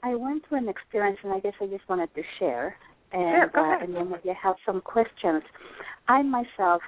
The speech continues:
Speaker 1: had an incident that took care, took place in my life when I was a little girl, and it
Speaker 2: Mm-hmm.
Speaker 1: had to do with, uh, a, a grandparent who, um, uh, touched me in a way that is not appropriate, let's put it that way, and went even
Speaker 2: Mm-hmm.
Speaker 1: beyond that.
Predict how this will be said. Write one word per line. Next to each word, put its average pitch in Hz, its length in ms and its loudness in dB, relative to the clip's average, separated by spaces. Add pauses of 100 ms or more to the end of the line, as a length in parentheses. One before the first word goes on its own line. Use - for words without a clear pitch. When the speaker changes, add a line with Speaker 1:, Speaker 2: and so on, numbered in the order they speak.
Speaker 1:
had 185 320 2
an 180 140 0
incident 170 560 -4
that 165 120 -2 (140)
took - 120 -6 (100)
care, 196 260 -2 (200)
took 208 120 0 (240)
place 190 280 4
in 170 100 -6
my 180 160 6
life 143 320 0
when 170 140 -6
I 160 60 0
was 156 100 2 (100)
a 175 40 0
little 170 240 2
girl, 160 320 4 (840)
and 214 120 2
it 226 40 4
Speaker 2:
Mm-hmm. 226 160 2
Speaker 1:
had 240 100 4 (100)
to 226 60 -2
do 180 340 4
with, 175 280 4 (120)
uh, 160 380 0 (240)
a, 180 120 -4 (140)
a 175 100 -6
grandparent 165 760 -2 (140)
who, 160 260 2 (120)
um, 147 300 0 (640)
uh, 156 220 4 (840)
touched 302 260 2
me 269 140 0
in 220 100 -4
a 202 80 0
way 190 240 2
that 170 160 -2
is 165 60 -6 (100)
not 165 160 -4
appropriate, 151 680 -2
let's 175 200 0
put 180 100 0
it 170 140 0
that 170 160 2
way, 139 320 0
and 180 160 -4
went 185 180 2
even 175 220 0
Speaker 2:
Mm-hmm. 160 140 -4
Speaker 1:
beyond 139 280 -2
that. - 180 -12